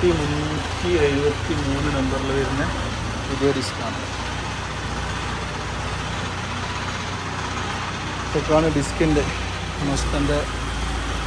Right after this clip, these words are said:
ഡീസൽ ടാങ്കാണ് കാണുന്നത്. ഇത് മസ്തൻ്റെ ഡീസൽ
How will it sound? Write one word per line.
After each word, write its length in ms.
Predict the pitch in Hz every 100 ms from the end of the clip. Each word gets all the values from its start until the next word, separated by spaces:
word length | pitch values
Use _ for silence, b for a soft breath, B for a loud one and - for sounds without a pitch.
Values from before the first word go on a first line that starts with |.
| - - 135
ഡീസൽ 320 | 135 156 139 139
ടാങ്കാണ് 340 | 143 139 135 131
കാണുന്നത്. 400 | 131 127 127 139 160 - - - - - -
ഇത് 120 | 143 143
മസ്തൻ്റെ 320 | 139 139 135 135
ഡീസൽ 240 | -